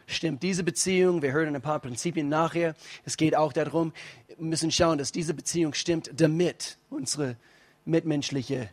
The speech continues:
Beziehungen, wenn du das Begriff, also wenn, wenn dir dieser Begriff gef-, gefällt oder nicht, aber wir haben mit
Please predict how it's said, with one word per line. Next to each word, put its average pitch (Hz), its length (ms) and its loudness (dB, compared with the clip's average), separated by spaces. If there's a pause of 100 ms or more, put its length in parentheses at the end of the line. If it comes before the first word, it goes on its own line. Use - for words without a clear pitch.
(120)
Beziehungen, 135 640 -4
wenn 123 120 -4
du 123 100 -4
das 120 180 -6
Begriff, - 480 -10
also 127 360 -6
wenn, 131 520 -8
wenn 139 120 -6
dir 143 100 -4
dieser 139 220 -2
Begriff 135 600 -2
gef-, 143 320 -8
gefällt 160 440 2
oder 147 160 0
nicht, 175 340 4 (280)
aber 147 380 0
wir 143 120 -2
haben 151 200 0
mit 143 220 -6